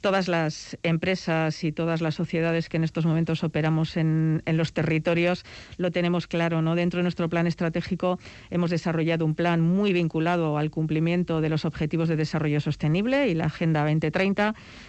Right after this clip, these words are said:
y somos conscientes, eh, en estos momentos la red de parques tecnológicos, eh, trabaja en dos millones cien mil metros cuadrados de terreno. Eh, vamos a incorporar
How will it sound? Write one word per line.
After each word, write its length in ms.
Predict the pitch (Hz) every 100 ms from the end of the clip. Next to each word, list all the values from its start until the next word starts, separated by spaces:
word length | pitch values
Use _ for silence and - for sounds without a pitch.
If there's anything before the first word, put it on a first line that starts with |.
| -
y 100 | 196
somos 300 | 226 226 240
conscientes, 720 | 208 196 - 220 226 233 -
eh, 240 | 180 62 - -
en 220 | - 180
estos 240 | 190 233
momentos 300 | 233 226 240
la 140 | 208 156
red 180 | 165 185
de 100 | 196
parques 460 | 202 - 196 196
tecnológicos, 760 | - 190 185 185 214 190 220 - - - - -
eh, 580 | 165 156 151 156 147 180 - - - -
trabaja 640 | 165 160 175 - 208 202 -
en 240 | 165 170
dos 180 | 175 180
millones 400 | 185 180 190 202
cien 300 | - 165 160
mil 160 | 175 190
metros 360 | 185 185 190
cuadrados 440 | - 160 170 185 196
de 120 | 165
terreno. 560 | 151 147 147 147 - - - - - - -
Eh, 200 | 170 165
vamos 300 | 160 175 208
a 60 | 214
incorporar 720 | 196 180 175 170 170 190